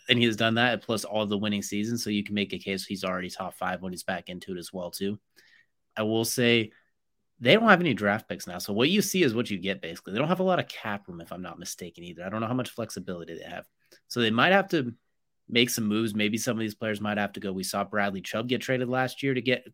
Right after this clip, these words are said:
get some of those picks back. And, well, now those picks are gone. They were, they were in and out pretty quickly. Maybe Jerry Jeudy's on the market since they have to pay him soon. Maybe that's something they could try and flip as well. I don't know. He came on really strong last year, but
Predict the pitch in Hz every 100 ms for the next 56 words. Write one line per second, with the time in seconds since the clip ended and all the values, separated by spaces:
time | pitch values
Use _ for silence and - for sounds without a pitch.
0 | - 127 120 127 127 120 - 131 - 143
1 | 131 - - 101 92 92 92 95 98 -
2 | 98 - 117 85 - _ _ _ 101 95
3 | 95 - 107 95 95 98 95 95 - 113
4 | 110 107 95 98 104 _ _ _ _ _
5 | - 101 131 139 147 151 135 139 151 165
6 | 175 175 180 180 185 202 196 143 143 139
7 | 139 143 139 143 147 175 151 135 127 120
8 | 131 120 123 127 123 - 135 123 - 143
9 | 139 135 139 147 156 - _ _ _ -
10 | 104 104 104 110 120 110 104 107 104 101
11 | 98 92 104 98 110 117 120 - 139 117
12 | 107